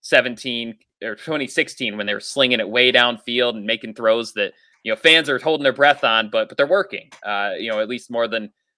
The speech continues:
more than they usually do. And so that might be a plan. Um, yeah, as far as, I mean, Kenneth Walker, it's the, the more I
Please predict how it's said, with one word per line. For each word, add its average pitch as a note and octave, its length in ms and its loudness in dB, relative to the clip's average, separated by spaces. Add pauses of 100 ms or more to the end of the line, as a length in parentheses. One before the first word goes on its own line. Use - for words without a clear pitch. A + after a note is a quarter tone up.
(160)
more A#2 160 -2
than G#2+ 140 -6
they G#2+ 80 -4
usually G#2+ 380 -6
do. F#2+ 280 -12
And F#2 120 -16
so - 140 -12
that C#3+ 200 4
might E3 200 2
be E3 120 0
a D#3+ 40 4
plan. D3+ 520 0 (640)
Um, A2 460 -2 (120)
yeah, D3 260 8
as C#3+ 180 4
far D#3 160 6
as, D3+ 260 2
I - 20 -12
mean, B2 200 -8
Kenneth C3+ 280 -2
Walker, B2 400 0
it's - 440 -12 (100)
the, G#2 100 -14 (120)
the A2+ 80 -10
more C#3+ 260 6
I B2+ 180 6